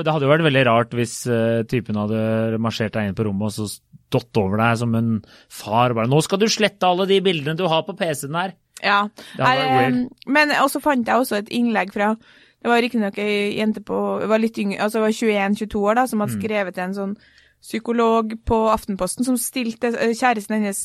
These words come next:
Speaker 2: krevde at hun skulle slette alle bildene av eksen, eh, på sosiale medier, og, eh, dem hun hadde liggende.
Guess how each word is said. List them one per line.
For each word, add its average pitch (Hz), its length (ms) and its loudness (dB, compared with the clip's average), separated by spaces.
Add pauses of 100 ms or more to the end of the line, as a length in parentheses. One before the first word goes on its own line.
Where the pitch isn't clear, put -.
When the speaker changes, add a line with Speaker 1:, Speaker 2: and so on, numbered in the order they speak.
(220)
Speaker 2:
krevde 220 320 0
at 220 140 -8
hun 214 120 -6
skulle 208 360 -6 (340)
slette 233 560 0
alle 214 240 2
bildene 196 320 -2
av 196 160 0
eksen, 285 400 -2 (100)
eh, 240 140 2
på 233 160 -4
sosiale 220 400 -2
medier, 208 340 0
og, 247 380 4 (100)
eh, 233 140 0
dem 214 240 2
hun 208 80 2
hadde 214 180 -2
liggende. 190 400 -4